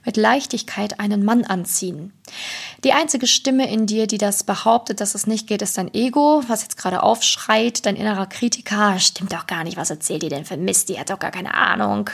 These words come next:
ne? Wahrscheinlich hat die noch nie Übergewicht, deswegen weiß sie ja gar nicht, wie das ist.“ Und, und, und. Aber, ja, ich hatte zwar noch nie Übergewicht, aber ich habe schon viele Frauen begleitet, die Übergewicht hatten oder haben und trotzdem den Partner fürs Leben gefunden haben.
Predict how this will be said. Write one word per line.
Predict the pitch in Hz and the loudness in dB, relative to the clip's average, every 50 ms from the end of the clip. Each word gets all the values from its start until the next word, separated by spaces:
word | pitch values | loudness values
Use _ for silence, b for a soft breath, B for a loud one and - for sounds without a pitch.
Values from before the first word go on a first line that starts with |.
| - - - - | -12 -14 -8 -2
ne? | 196 208 220 220 220 220 B B B B B B B B | 0 0 2 0 0 -4 B B B B B B B B
Wahrscheinlich | - 196 - 175 190 202 | -6 -4 -2 -2 0 -2
hat | 202 202 | 0 0
die | 208 196 196 | 0 -2 0
noch | 190 202 208 | 0 2 2
nie | 214 208 | 2 2
Übergewicht, | 214 233 233 220 214 196 214 208 202 - | 4 4 4 4 2 0 0 -2 -2 -4
deswegen | - - 196 180 | -6 -4 -4 -2
weiß | 165 170 196 | -2 -2 0
sie | 220 208 | 2 2
ja | 208 | 2
gar | 196 196 196 | 4 2 2
nicht, | 202 196 | 2 0
wie | - 180 | -2 -2
das | 165 165 - | -2 -2 -2
ist.“ | - - 247 262 254 - - - - - _ _ | 0 2 2 2 2 0 -2 -2 -6 -10 _ _
Und, | 262 226 226 226 220 220 | -2 0 0 0 -2 -2
und, | - 214 208 202 208 - | -2 -2 -2 -2 -4 -8
und. | 202 190 180 - - - _ | -10 -10 -10 -10 -14 -12 _
Aber, | - 254 285 302 240 208 180 165 175 - - - | -4 -2 0 0 2 2 0 0 -4 -10 -8 -2
ja, | - 247 202 233 262 254 - | 2 4 4 4 4 2 0
ich | 220 - | -4 -4
hatte | 240 226 - 226 | -4 -4 -4 -4
zwar | - - - 220 208 | -4 -2 -2 0 -2
noch | 202 170 | 0 0
nie | 202 208 | 0 2
Übergewicht, | 220 294 339 320 254 247 247 294 294 - - - | 4 6 6 6 4 2 0 0 -2 -2 -2 -2
aber | 214 220 | 0 0
ich | 208 - | -2 0
habe | 220 - | -2 -2
schon | - - 202 | -2 -2 -2
viele | - 240 226 226 214 | -4 -2 -2 -2 -4
Frauen | - - - 214 208 202 | -2 2 2 4 4 2
begleitet, | 208 202 254 277 330 349 349 277 254 - B B B B B B - - | 0 0 4 6 6 6 4 2 0 -2 B B B B B B -6 -4
die | 226 220 | -2 -2
Übergewicht | - 220 208 220 214 202 214 190 202 196 - - - - | 0 2 2 2 2 2 0 -2 -2 -4 -4 -6 -6 -6
hatten | 202 208 - 233 233 285 339 349 B B B B B B B B | -6 -2 2 2 4 4 2 0 B B B B B B B B
oder | - 196 190 175 170 165 | 0 0 0 0 0 0
haben | 180 180 185 185 220 277 339 320 B B B B - | 0 0 2 4 4 2 2 0 B B B B -2
und | 285 285 277 | -2 -2 0
trotzdem | - - 370 381 - - 247 214 196 | 2 0 0 0 2 2 4 4 4
den | 185 190 | 2 0
Partner | - - 190 190 - 190 | 0 -2 -2 0 0 -2
fürs | 180 - 190 - - | -2 -2 -4 -2 0
Leben | 196 190 185 190 | 0 0 0 0
gefunden | 185 180 - - 185 175 170 - 196 180 175 | 0 -2 -4 -6 -6 -6 -4 -4 -4 -4 -4
haben. | 175 165 - - - B | -4 -6 -6 -8 -10 B